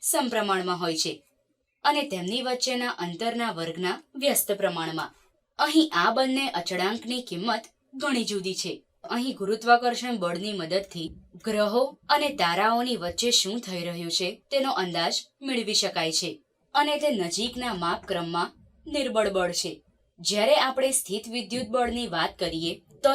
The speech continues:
તે નજીકના માપક્રમમાં પ્રબળ છે. તે ગુરુત્વાકર્ષણ બળને ખૂબ જ સરળતાથી સંતુલિત કરી શકે છે. પરંતુ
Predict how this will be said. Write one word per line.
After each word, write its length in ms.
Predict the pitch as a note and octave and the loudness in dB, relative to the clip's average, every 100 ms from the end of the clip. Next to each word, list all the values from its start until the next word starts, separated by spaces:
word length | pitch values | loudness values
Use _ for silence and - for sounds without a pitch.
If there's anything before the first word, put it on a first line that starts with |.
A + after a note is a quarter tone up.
| C#4 | 4
તે 60 | C#4+ | 2
નજીકના 580 | F#3+ E3+ A3+ B3+ C4 A#3 | 2 2 0 0 0 2
માપક્રમમાં 680 | F3+ G#3+ - F#3+ E3+ E3+ A#3 - _ - C#4 | 2 2 0 -2 0 -2 -2 -10 _ -8 2
પ્રબળ 340 | B3+ G#3 G3 - | 4 4 4 2
છે. 100 | E3+ - _ _ _ _ | -4 -10 _ _ _ _
તે 60 | D#4+ F#3 | 2 4
ગુરુત્વાકર્ષણ 880 | F#3 B3+ C#4+ C#4+ C#4+ C#4+ C#4+ C#4+ F#3+ | 0 0 2 2 2 0 -2 -2 0
બળને 340 | D#3+ E3+ B3+ C4 - | 0 0 -4 -6 -4
ખૂબ 200 | C#4+ D4 D4+ | 0 6 6
જ 40 | D#4 D#4 | 6 2
સરળતાથી 680 | F3 A3 A#3 F3 G3 C#4 - | 2 0 0 0 0 -8 -8
સંતુલિત 540 | - D#4 C4 B3 A3+ A3 | 0 2 2 2 0 0
કરી 260 | G3+ F#3+ G3 | 0 0 0
શકે 240 | F3+ F3+ E3+ | -2 -4 -4
છે. 120 | D#3+ - - _ _ _ | -8 -10 -20 _ _ _
પરંતુ 380 | C#4+ D4+ D4+ | 6 6 4